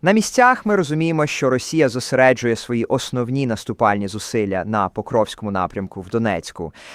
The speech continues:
але, за даними джерел і спостерігачів, там зазнає затримок.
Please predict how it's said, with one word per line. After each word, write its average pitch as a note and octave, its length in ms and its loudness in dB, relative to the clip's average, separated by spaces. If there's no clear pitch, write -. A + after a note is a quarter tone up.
але, E3+ 380 6
за C#3+ 100 -4
даними B2+ 360 2
джерел B2 500 4
і A2 80 -8
спостерігачів, A2 1000 -6
там B2 300 4
зазнає G#2+ 440 -2
затримок. F2+ 680 -8